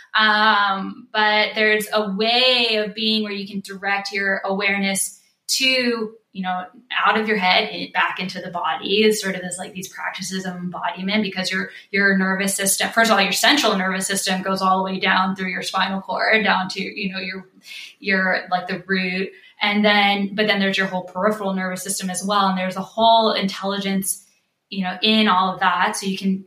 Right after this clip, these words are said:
d-, kind of distribute your, your cognitive, you know, capacities throughout the body, um, by directing your awareness to various areas, but then also your, your actual, like, experience of reality,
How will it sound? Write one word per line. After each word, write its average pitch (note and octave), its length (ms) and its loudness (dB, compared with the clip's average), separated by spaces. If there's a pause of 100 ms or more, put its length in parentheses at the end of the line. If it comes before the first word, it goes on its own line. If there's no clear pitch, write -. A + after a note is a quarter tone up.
(140)
d-, - 220 -16
kind G#3 200 -2
of G3+ 80 2
distribute G3 520 2
your, F#3 560 -2
your F#3 100 -8
cognitive, F#3 760 -2 (160)
you G3 220 -8
know, F#3+ 160 -2
capacities G#3 760 -2
throughout F3+ 300 -8
the F#3+ 80 -10
body, F#3+ 600 -6 (420)
um, G3 880 4 (320)
by F#3+ 120 -2
directing G3 380 -4
your G3 160 -4
awareness G3+ 400 -2
to A3 160 -6
various A#3+ 320 -2
areas, A#3+ 240 2
but A3 140 -2
then A3 160 2
also B3+ 420 2
your, A3+ 460 0
your A3+ 140 -2
actual, A#3+ 540 0
like, G3+ 300 -4 (500)
experience B3+ 840 0
of A3 160 -2
reality, G#3 920 0